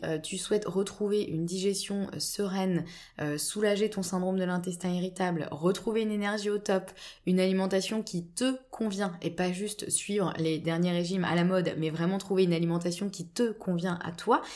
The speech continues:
et surtout une santé optimale et le tout évidemment de manière naturelle, personnalisée et durable, c'est hyper important. Donc si t'es vraiment, euh, motivé à prendre, euh, ta santé en main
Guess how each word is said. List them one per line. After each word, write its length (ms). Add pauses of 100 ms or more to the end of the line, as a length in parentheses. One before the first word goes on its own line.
(320)
et 100
surtout 400
une 140
santé 540
optimale 600 (300)
et 80
le 160
tout 160
évidemment 420
de 120
manière 480
naturelle, 680 (120)
personnalisée 880
et 60
durable, 640
c'est 220
hyper 260
important. 400 (540)
Donc 120
si 160
t'es 140
vraiment, 460
euh, 180
motivé 500
à 120
prendre, 520
euh, 160
ta 200
santé 320
en 100
main 220